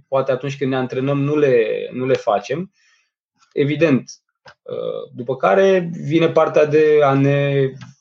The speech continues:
verifica și organismul. E o perioadă foarte bună, după o perioadă de pauză, să, să vedem, să facem niște analize de sânge,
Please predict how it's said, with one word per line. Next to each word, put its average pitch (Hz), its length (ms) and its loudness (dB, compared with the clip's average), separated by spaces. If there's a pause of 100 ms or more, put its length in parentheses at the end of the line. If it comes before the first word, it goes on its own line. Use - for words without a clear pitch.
(100)
verifica 131 480 -2
și 131 160 -6
organismul. 131 460 -2
E - 20 2
o 123 40 -2
perioadă 127 320 0
foarte 131 320 -2
bună, 123 220 -4
după 113 120 -10
o 117 40 -4
perioadă 120 260 0
de 120 80 0
pauză, 120 480 0 (680)
să, - 220 -6 (380)
să - 160 -10
vedem, 113 680 -6
să - 140 -20
facem 131 180 0
niște 117 160 -2
analize 113 300 0
de 104 80 -8
sânge, 143 540 0